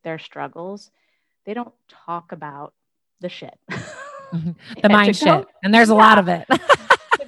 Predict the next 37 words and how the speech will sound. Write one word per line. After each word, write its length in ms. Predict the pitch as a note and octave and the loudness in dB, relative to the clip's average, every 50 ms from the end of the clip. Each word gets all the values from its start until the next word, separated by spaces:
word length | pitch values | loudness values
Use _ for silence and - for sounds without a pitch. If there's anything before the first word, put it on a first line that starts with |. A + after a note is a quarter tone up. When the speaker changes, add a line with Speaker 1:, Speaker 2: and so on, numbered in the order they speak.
| - - | -2 -2
Speaker 1:
go 180 | B3+ C4+ E4+ G#4 | 0 0 -2 -4
through 640 | - - D#4 A#3+ G#3+ G#3 G#3 A3 A#3 B3 B3+ C4 B3+ | -6 -6 -6 -4 -4 -2 -2 -2 -2 -2 -4 -6 -10
to 140 | - - B3+ | -12 -12 -10
get 240 | G3+ A3 G#3+ A3 - | -8 -6 -8 -8 -10
to 100 | - A#3+ | -12 -10
where 140 | A3+ A3+ A3+ | -8 -6 -6
they 100 | A3+ - | -6 -6
are. 360 | C4 D4+ E4+ C#4+ A3+ G3 F3 | -8 -8 -8 -6 -6 -6 -6
Like, 420 | D#3+ D#3+ D#3+ D#3+ D#3+ - _ _ _ _ _ _ _ _ _ _ _ _ _ _ _ _ _ _ | -6 -8 -10 -10 -12 -14 _ _ _ _ _ _ _ _ _ _ _ _ _ _ _ _ _ _
you 120 | G3 G3+ G3 | -20 -20 -18
know, 380 | G3 G3 F#3+ F#3+ F#3+ F3+ - _ _ _ _ _ _ | -16 -16 -16 -16 -18 -20 -20 _ _ _ _ _ _
Tony 280 | _ A3+ B3 A#3+ A#3+ | _ -16 -14 -14 -14
Robbins, 640 | A3+ G3+ F3+ F#3 F3 E3 E2+ - - _ _ _ _ _ _ _ _ _ | -14 -14 -14 -14 -14 -16 -18 -20 -20 _ _ _ _ _ _ _ _ _
he 560 | _ - A3 A3 A3+ A3+ A3+ A3+ A3+ A3+ - _ _ _ _ | _ -20 -20 -18 -18 -18 -18 -20 -20 -20 -20 _ _ _ _
used 340 | G3 G3 G3 G3 - _ _ | -20 -20 -20 -20 -20 _ _
to 280 | _ G3+ F#3 F#3 F3+ F3 | _ -18 -16 -16 -16 -14
drive 240 | - F#3+ E3+ F3 F3 | -12 -10 -10 -8 -10
an 100 | F#3 E3 | -10 -12
old 280 | - F3+ F3+ G3 G3 | -12 -12 -12 -12 -12
beater 480 | F#3 F#3+ F#3 E3+ F3 F3+ F#3 F#3+ G#3 - _ - | -12 -12 -12 -10 -10 -12 -12 -14 -16 -18 _ -20
of 100 | F3+ E3+ | -20 -20
a 40 | |
car 420 | E3+ _ _ D#3+ D#3+ E3+ G3+ C#4 F#4 G#4+ G#4+ _ _ _ _ _ _ _ _ _ _ - | -20 _ _ -18 -16 -14 -12 -12 -12 -12 -14 _ _ _ _ _ _ _ _ _ _ -18
and, 140 | F3+ F#3 | -16 -16
like, 260 | F3 E3 D#3+ - _ _ | -14 -16 -16 -18 _ _
park 420 | _ _ F3+ F#3 G#3 G#3 _ _ _ _ _ _ _ | _ _ -16 -16 -16 -16 _ _ _ _ _ _ _
in 100 | G3 G#3 | -16 -16
the 60 | G3+ | -14
back 260 | F#3 F#3+ F#3 G3 - - | -10 -10 -10 -10 -12 -16
of 100 | G3 F#3 | -18 -18
the 80 | G3 | -20
parking 380 | - _ F3+ F#3 - - B3 B3+ | -18 _ -18 -18 -14 -12 -10 -10
lot 260 | C4 C4+ C#4+ D4+ C#4+ - _ _ _ _ _ _ _ _ _ _ _ _ _ _ _ _ _ _ _ _ _ | -8 -8 -8 -10 -12 -14 _ _ _ _ _ _ _ _ _ _ _ _ _ _ _ _ _ _ _ _ _
and 180 | - G3 G3 F#3+ | -16 -14 -14 -12
then 280 | F#3 F3+ F3+ F3 E3+ - | -14 -14 -14 -16 -18 -18
walk 300 | - F3 F3+ F3+ F#3 - | -14 -12 -12 -12 -12 -14
into 640 | G#3 F#3+ F#3 F3+ _ - G3 F3 F3 F3 E3+ E3+ E3 | -18 -18 -18 -20 _ -14 -12 -12 -10 -12 -12 -14 -16